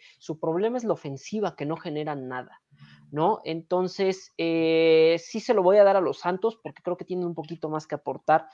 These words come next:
para este partido. Y bueno, vamos con, eh, este juego divisional, que ya vemos que está levantando un poquito más, eh, los forty-niners, pero Seattle podría perder su liderato en la división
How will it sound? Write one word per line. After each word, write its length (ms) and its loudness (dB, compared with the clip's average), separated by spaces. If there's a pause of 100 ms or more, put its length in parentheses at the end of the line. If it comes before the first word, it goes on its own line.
(260)
para 160 4
este 180 -4
partido. 560 2
Y 120 -4
bueno, 180 2
vamos 300 2
con, 180 0
eh, 240 0
este 240 -2
juego 300 4
divisional, 720 0 (440)
que 140 0
ya 120 10
vemos 280 4
que 80 -14
está 140 4
levantando 440 2
un 60 -4
poquito 460 0
más, 420 -2
eh, 460 2
los 160 -8
forty-niners, 800 -2
pero 240 2
Seattle 480 4
podría 640 4
perder 360 2
su 200 -6
liderato 440 2
en 120 0
la 80 -2
división 580 -4